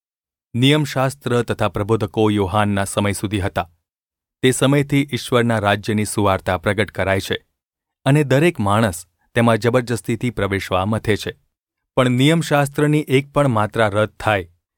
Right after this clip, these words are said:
તે કરતાં આકાશ તથા પૃથ્વીને જતું રહેવું સહેલ છે. જે કોઈ પોતાની પત્નીને છૂટાછેડા આપીને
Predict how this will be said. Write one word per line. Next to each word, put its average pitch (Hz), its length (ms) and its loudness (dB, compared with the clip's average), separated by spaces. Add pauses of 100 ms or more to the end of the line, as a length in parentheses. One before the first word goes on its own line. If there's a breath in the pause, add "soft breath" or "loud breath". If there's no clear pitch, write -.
(180)
તે 135 100 6
કરતાં 139 400 0
આકાશ 113 480 0
તથા 110 200 -2
પૃથ્વીને 117 480 -2
જતું 107 300 -2
રહેવું 101 420 -2 (320)
સહેલ 110 340 -2
છે. 98 320 -6 (1000)
જે 143 180 4
કોઈ 185 180 4
પોતાની 143 420 0
પત્નીને 127 480 -2
છૂટાછેડા 110 580 0
આપીને 101 400 0